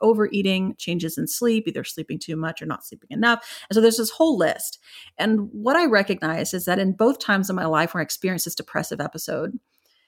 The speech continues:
I didn't really have a lot of the emotional traits of a depressive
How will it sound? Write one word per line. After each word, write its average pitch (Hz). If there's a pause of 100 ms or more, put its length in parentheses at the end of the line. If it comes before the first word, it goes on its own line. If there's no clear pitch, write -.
(500)
I 220
didn't 262
really 254
have 202
a 190
lot 180
of 185
the 180 (440)
emotional 220 (1300)
traits 277
of 254
a 262
depressive 262